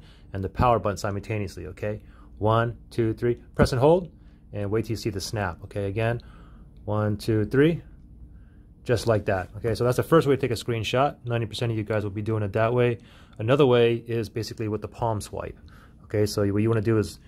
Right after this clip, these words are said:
use your palm and kinda, as you can see that. It doesn't matter if you can go left or right, or you can go right to left.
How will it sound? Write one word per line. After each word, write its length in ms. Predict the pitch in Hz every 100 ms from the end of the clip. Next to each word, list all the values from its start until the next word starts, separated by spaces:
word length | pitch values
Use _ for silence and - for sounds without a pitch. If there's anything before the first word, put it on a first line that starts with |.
| - -
use 140 | 110
your 100 | 95
palm 420 | - 127 120 131
and 100 | 107
kinda, 360 | - 104 101 80 - - - - - _ _ _ _ - - - - 110
as 80 |
you 60 | 101
can 80 | 98
see 160 | -
that. 140 | 104 92
It 40 |
doesn't 220 | 127 131
matter 180 | 123 120
if 60 | 104
you 80 | 117
can 100 | 113
go 120 | 107
left 280 | 113 120 113
or 60 |
right, 400 | 104 117 143 139 - - - -
or 100 | 104
you 80 | 107
can 80 |
go 100 | 104
right 240 | 101 104 104
to 80 | 104
left. 500 | 98 87 - -